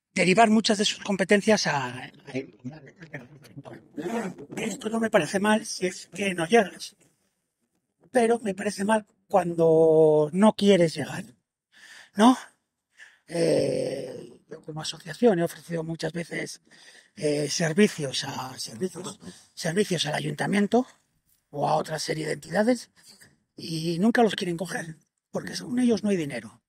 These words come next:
¿Qué pasa? Que luego te enteras que se están dando esos servicios por otra parte de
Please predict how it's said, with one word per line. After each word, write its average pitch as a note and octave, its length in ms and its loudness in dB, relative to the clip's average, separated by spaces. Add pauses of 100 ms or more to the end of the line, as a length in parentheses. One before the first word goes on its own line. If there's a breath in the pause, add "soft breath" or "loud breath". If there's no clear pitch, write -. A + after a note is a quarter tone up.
(540 soft breath)
¿Qué - 120 -2
pasa? - 580 0 (540)
Que D#3+ 120 -4
luego E3+ 380 4
te - 80 2
enteras F3+ 420 2
que C#3+ 460 -4
se - 120 -6
están E3 300 -4
dando E3+ 260 -2
esos E3+ 200 -8
servicios D#3+ 640 -10 (500 soft breath)
por D3+ 220 2
otra E3 200 -2
parte E3+ 360 2
de - 580 -6